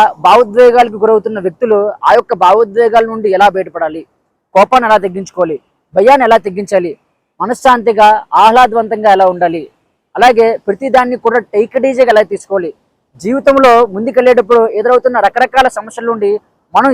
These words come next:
ఎలా బయటపడి మనం ఉన్నతమైన స్థాయికి ఎలా చేరుకోవాలి అనే ప్రతి విషయాన్ని కూడా వివరిస్తూ వారికి ఉంటున్న రకరకాల అనారోగ్య సమస్యలను తగ్గించుకునేందుకు సంబంధించిన ప్రాణాయామ టెక్నిక్స్ని, సాధన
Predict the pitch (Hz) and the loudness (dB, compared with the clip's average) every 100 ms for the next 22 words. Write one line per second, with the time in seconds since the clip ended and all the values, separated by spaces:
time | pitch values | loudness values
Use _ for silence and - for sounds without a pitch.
0 | 208 233 254 226 214 196 196 190 _ _ | 2 4 4 2 0 -2 -4 -4 _ _
1 | _ _ _ _ 262 247 208 220 247 269 | _ _ _ _ -2 -2 -8 -6 -2 0
2 | 285 - 214 220 240 214 220 226 214 202 | 0 -2 2 2 2 0 2 0 -4 -4
3 | 196 185 175 - 190 254 202 190 247 190 | -2 -2 -2 -8 -12 -10 -12 -12 -12 -12
4 | - 247 233 202 208 180 180 180 - 247 | -4 -4 -4 -2 -2 -2 -6 -10 -8 -8
5 | 294 _ _ _ 156 190 262 208 208 208 | -8 _ _ _ 0 2 2 -2 -8 -2
6 | 269 247 214 180 - 233 254 269 - 185 | 0 0 0 -2 0 0 2 2 2 0
7 | 240 247 220 - 220 214 220 226 220 190 | 2 2 2 -2 -4 -8 -10 -10 -8 -10
8 | 202 202 - 208 202 185 190 190 - _ | -10 -16 -12 -12 -10 -10 -8 -10 -12 _
9 | _ - 202 240 247 240 233 214 - _ | _ -10 -2 -2 -2 -6 -2 -2 -4 _
10 | 196 190 233 240 233 226 202 196 196 190 | 0 2 2 2 0 -2 -6 -8 -16 -14
11 | 180 170 _ _ _ _ - 196 214 | -18 -18 _ _ _ _ -2 0 2